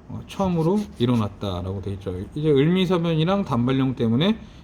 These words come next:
의병이, 일제에 대항하는 의병이 처음 일어났었는데, 어, 혼란 속에서 단발령이 취소되고 고종이 을미사변 이후에 이제 악원파천, 러시아 공사관으로 갔다고 그랬죠.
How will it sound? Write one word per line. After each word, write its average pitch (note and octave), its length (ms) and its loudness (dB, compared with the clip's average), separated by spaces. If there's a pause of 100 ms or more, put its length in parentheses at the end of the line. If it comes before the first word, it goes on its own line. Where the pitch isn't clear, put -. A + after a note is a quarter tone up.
(120)
의병이, B2+ 640 4
일제에 D3 400 4
대항하는 A#2+ 540 2
의병이 A#2 440 0
처음 G3 240 -2
일어났었는데, A2 1040 2 (1000)
어, C3 200 2
혼란 G#3+ 260 6
속에서 F#3 340 0
단발령이 D3 580 2
취소되고 E3 840 0 (300)
고종이 D#3 540 2 (480)
을미사변 D#3+ 540 4
이후에 C3 280 2
이제 A2+ 380 2
악원파천, D3 840 2
러시아 D3 260 6
공사관으로 D3+ 540 2
갔다고 A#2+ 280 0
그랬죠. A2 380 0